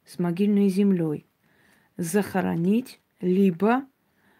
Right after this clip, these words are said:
э, значит, в чёрной, э, вот, э, в чёрном узель-, узельке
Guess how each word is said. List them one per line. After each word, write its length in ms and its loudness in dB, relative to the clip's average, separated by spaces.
э, 280 -8
значит, 440 -6
в 120 -20
чёрной, 760 -2
э, 760 -12
вот, 300 -16
э, 40 -20
в 160 -20
чёрном 380 -2
узель-, 320 -8
узельке 720 -4